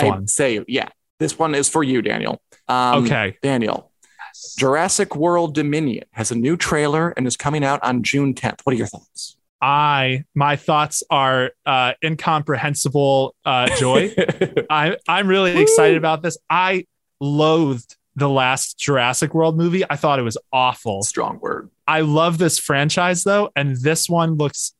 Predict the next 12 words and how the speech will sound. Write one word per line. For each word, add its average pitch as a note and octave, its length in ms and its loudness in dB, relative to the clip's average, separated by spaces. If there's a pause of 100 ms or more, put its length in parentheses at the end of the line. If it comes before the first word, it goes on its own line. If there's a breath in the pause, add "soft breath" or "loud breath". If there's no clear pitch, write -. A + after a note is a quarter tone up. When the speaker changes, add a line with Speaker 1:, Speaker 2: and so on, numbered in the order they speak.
Speaker 2:
amazing. C3 720 0
They C3+ 100 0
have C3+ 180 -2
Sam C#3 380 0
Neill, C#3 520 0
uh, B2+ 260 0
Jeff C3+ 260 -4
Goldblum, C#3 500 0
and B2+ 160 0
Laura B2+ 260 2
Dern C#3+ 220 0
back. F3+ 340 -2